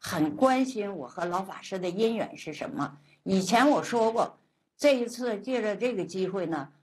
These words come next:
我再跟大家说一说，这是第一个。第二个问题，我要跟大家说的是，《无量寿经》是一部什么样的经？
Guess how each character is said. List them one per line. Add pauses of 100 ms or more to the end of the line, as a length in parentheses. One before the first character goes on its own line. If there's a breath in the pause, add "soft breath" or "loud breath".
我
再
跟
大
家 (100)
说
一
说， (220)
这
是
第
一
个。 (680)
第
二
个
问
题， (340)
我
要
跟
大
家
说
的
是， (540)
《无
量
寿
经》 (300)
是
一
部
什
么
样
的
经？